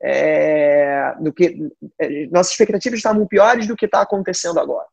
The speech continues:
né? Então, a gente tá vendo um monte de números, um monte de dados saindo, é, pib, é, chinês, varejo chinês, varejo americano, desemprego americano,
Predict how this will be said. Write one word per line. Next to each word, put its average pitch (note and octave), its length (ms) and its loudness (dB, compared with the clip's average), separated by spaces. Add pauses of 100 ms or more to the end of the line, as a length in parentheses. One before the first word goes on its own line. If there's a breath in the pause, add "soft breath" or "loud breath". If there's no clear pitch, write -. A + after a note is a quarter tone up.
(140)
né? - 120 -14
Então, - 160 -4
a G#3+ 60 -2
gente A3 260 -6
tá A3 140 2
vendo A3 520 0
um A3 60 0
monte C#4 480 -2
de A#3 140 -2
números, G3+ 720 0
um F3+ 40 -6
monte D4 340 -8
de A3 120 0
dados F#3 580 2
saindo, E3 480 -2 (880 soft breath)
é, F3+ 300 4
pib, C#4 460 0 (120)
é, G#3 160 6
chinês, A3+ 680 -2
varejo G3+ 460 2
chinês, F#3+ 580 -4
varejo F#3+ 520 0
americano, F#3 720 -2
desemprego E3+ 540 0
americano, F#3 760 0